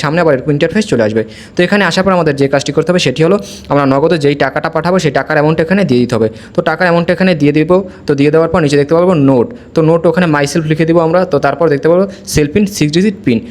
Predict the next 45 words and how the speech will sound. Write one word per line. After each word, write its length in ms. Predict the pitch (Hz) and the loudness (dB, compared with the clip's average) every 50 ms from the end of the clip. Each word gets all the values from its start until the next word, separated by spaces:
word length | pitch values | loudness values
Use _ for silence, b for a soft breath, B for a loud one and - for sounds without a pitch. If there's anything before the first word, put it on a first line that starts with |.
| B B | B B
তো 40 | - 170 | -2 0
এখানে 140 | 160 190 196 196 | 0 2 2 2
আমাদের 160 | 190 185 190 165 143 | 2 0 0 0 0
যে 60 | 139 143 | 0 0
কাজটি 180 | 139 135 147 139 | 0 0 0 0
করতে 120 | 147 143 170 | 0 0 0
হবে 100 | 175 170 143 | 0 0 0
সেটি 120 | 139 - 170 170 | -2 0 0 0
হলো 120 | 175 196 202 - 135 | 0 0 -2 -2 -2
আমাদের 240 | 123 127 123 127 131 131 - | -2 0 0 0 -2 -2 -2
self 180 | 151 139 139 139 190 | -2 -2 -2 -2 -2
in 40 | 165 | -2
অ্যাকাউন্টের 340 | 127 120 139 131 135 160 170 160 | -2 -2 -2 -2 -2 -2 0 -2
যে 60 | 143 - | -2 -2
পিন 100 | - 127 127 135 | 0 0 2 2
নাম্বারটি 280 | 135 135 143 139 160 151 | 2 2 2 2 2 2
রয়েছে 180 | 160 160 160 180 180 - | 2 2 2 0 -2 -2
সেই 80 | 139 - | -4 -2
পিন 100 | - 131 135 143 | 0 0 0 2
নাম্বারটি 260 | 139 147 151 151 - 147 | 2 0 -2 0 -2 -2
এখানে 180 | 143 160 190 220 220 B B B B B B - | 0 0 -2 -2 -4 B B B B B B -2
তুলতে 200 | 151 135 - 127 | 0 0 2 0
হবে। 140 | 117 110 113 107 B B B B B | 2 2 0 0 B B B B B
তো 40 | 170 165 | -2 0
এখানে 180 | 160 190 196 196 196 196 - | 0 2 0 0 -2 -4 -4
সকল 160 | - 131 - 170 160 | -4 -2 0 0 0
ইনফরমেশন 320 | 147 143 156 156 156 185 180 151 | 2 2 2 2 2 2 2 2
দিয়ে 100 | 135 131 131 | 2 2 2
দেওয়ার 160 | 139 143 139 143 | 2 2 2 0
পর 100 | - 190 202 196 - - | 0 0 0 -2 0 -2
নিচে 140 | 127 127 156 151 151 | -2 0 0 -2 -2
সাবমিট 300 | 147 131 - - 165 180 - | -2 -6 -4 -2 -4 -2 -2
একটি 120 | 123 - 127 117 | -2 0 -2 -2
অপশন 160 | 117 - 127 131 | 0 0 0 0
দেখতে 140 | 131 131 - - | 0 0 -2 0
পারবো। 160 | 160 160 170 202 214 B B B B B | 0 2 2 0 0 B B B B B
তো 40 | - 147 | -4 -2
আমাদের 200 | 143 147 160 180 - - | 0 0 0 -2 -2 -2
সকলকে 300 | 135 - 156 165 165 - 180 | -2 0 0 0 2 0 0
ওই 40 | 170 - | 0 0
সাবমিট 260 | 147 123 214 233 - - 151 | -4 -2 0 0 2 0 0
অপশনে 220 | 143 185 208 226 240 233 - - | 0 0 0 0 -2 -4 -2 -2
ক্লিক 160 | 160 139 - - | -2 -2 0 -2
করতে 160 | 120 - - 151 | -4 -2 0 -2
হবে। 120 | - 120 | 0 0